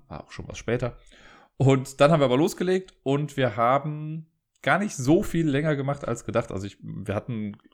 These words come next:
gehofft, dass wir so um zehn, glaub ich, durch sind. Nee, um elf, glaub ich, durch sind. Wir haben bis halb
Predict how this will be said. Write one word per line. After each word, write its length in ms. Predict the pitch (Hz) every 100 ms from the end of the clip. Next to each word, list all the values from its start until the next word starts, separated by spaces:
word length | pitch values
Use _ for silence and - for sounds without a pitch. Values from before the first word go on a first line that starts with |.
| _ -
gehofft, 340 | 104 123 -
dass 120 | 107
wir 80 | 107
so 80 | 104
um 180 | 98 -
zehn, 320 | 110 117 123
glaub 160 | 107
ich, 140 | 101 -
durch 300 | 143 185 -
sind. 120 | 127
Nee, 80 | 120
um 140 | 95
elf, 260 | - 135 -
glaub 160 | 160
ich, 80 | 147
durch 220 | 151 156
sind. 160 | 156 113
Wir 60 | 101
haben 100 | 107
bis 240 | - -
halb 240 | 104 147